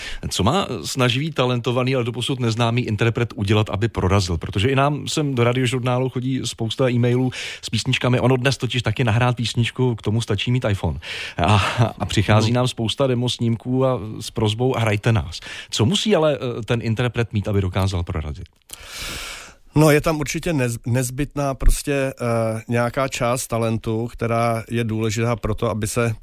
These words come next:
Speaker 2: eh, člověk v této branži prosadil a samozřejmě nějaká ambice a pověstný kousek štěstí, který je nezbytný k tomu, aby, eh, aby se to zadařilo. Ale je to alchymie,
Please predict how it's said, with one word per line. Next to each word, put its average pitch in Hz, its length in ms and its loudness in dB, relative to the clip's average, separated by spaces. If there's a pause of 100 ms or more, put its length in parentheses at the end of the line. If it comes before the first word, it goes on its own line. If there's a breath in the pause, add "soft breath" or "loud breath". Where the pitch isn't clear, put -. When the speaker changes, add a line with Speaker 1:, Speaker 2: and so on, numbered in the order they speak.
(500 loud breath)
Speaker 2:
eh, - 20 -2 (460)
člověk 117 400 0
v - 80 -18
této 117 300 -2
branži 110 340 0
prosadil 107 680 -2
a 92 80 -4
samozřejmě 117 760 0
nějaká 113 380 2
ambice 107 800 -2 (480 loud breath)
a 110 200 0
pověstný 113 560 0
kousek 113 360 -4
štěstí, 117 540 -2
který 113 280 -2
je 117 60 2
nezbytný 110 540 -2
k - 80 -12
tomu, 117 420 0
aby, 117 360 0
eh, - 320 -8 (560)
aby 104 200 -4
se 113 120 -4
to 120 140 -2
zadařilo. 113 580 0
Ale 104 260 0 (300 loud breath)
je 110 100 0
to 123 180 0
alchymie, 117 720 0